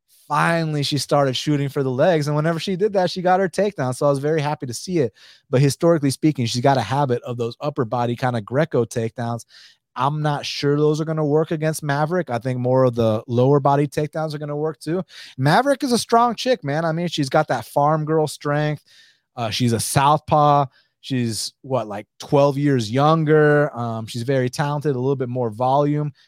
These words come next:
but is Jasmine a bit more physical than her is what I'm trying to figure out here. In addition to, are, is there value at this plus two,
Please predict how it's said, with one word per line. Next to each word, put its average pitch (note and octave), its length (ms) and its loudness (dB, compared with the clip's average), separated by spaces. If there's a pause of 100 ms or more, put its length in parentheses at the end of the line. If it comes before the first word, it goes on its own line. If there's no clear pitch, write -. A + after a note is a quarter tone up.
(200)
but D#3 320 2 (260)
is C#3 580 0 (360)
Jasmine C#3 800 -2
a C3 100 -10
bit C3+ 340 -6
more B2 320 -4
physical G#2 720 -2
than G2+ 140 -6
her G2 300 -8 (420)
is A#2 140 -10
what A2+ 160 0
I'm G#2+ 120 -6
trying A#2 200 -2
to G#2+ 80 -4
figure A2+ 280 -4
out A#2 300 -2 (100)
here. A2 380 0 (100)
In D3+ 120 0
addition C3+ 460 2
to, A2+ 320 2 (680)
are, C3+ 400 4
is D3 220 6
there B2 200 4
value A2+ 540 0 (300)
at A2+ 160 -10
this A2 160 -6
plus A2 460 -4
two, G2+ 580 -10